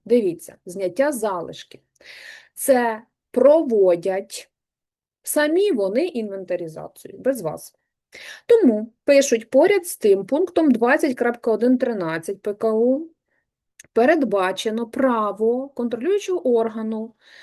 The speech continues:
на доступ під час проведення перевірок до територій,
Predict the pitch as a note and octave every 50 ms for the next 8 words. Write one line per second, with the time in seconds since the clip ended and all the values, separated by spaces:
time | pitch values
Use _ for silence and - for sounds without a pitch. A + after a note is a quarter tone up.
0 | - - - - - A3+ B3 C#4+ D#4 C#4 A#3+ D4 D#4+ E4+ F4 E4+ - - G#3+ G3+
1 | G3+ - A3+ A3 - - A3+ G#3+ G#3+ - - G3 G3 F#3+ G3 F#3 F3 F3+ F3 F3+
2 | F3+ F3 - G3 F#3+ G3 G#3 A3 C#4 E4 E4+ E4 - - F3 F3+ G3+ F#3+ E3 -
3 | - _ _ - A3+ C4 C#4+ E4 F4 E4+ - F3 E3 E3 D#3 D3+ D#3+ D#3+ D#3+